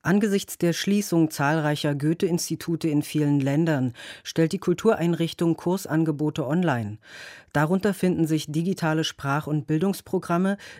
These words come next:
die es auch von zu Hause aus ermöglichen, Deutsch zu lernen oder sich fortzubilden, teilte das Institut in Berlin mit. Die Angebote richten sich an Kinder und Jugendliche,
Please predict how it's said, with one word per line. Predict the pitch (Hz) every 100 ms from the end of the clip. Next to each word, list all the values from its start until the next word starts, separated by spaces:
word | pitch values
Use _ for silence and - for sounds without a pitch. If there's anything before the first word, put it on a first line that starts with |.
| -
die |
es | 170 -
auch | 156
von | - 180
zu | 170 160
Hause | 143 175 185
aus | 143 151
ermöglichen, | 143 151 156 156 156 170 160 - - -
Deutsch | 151 156 -
zu | - 175
lernen | 151 139 143 143
oder | 143 147
sich | 143 139
fortzubilden, | - 151 151 - 147 147 135 127 120 - -
teilte | - 143 147
das | 143 -
Institut | 143 - 156 - 156
in | 143 139
Berlin | 139 139 160
mit. | 147 107 - - - - - -
Die | -
Angebote | 160 190 202 175 185 190
richten | 175 - 170
sich | 156 -
an | 143 151
Kinder | - 160 156
und | 135
Jugendliche, | 131 175 196 175 180 190 180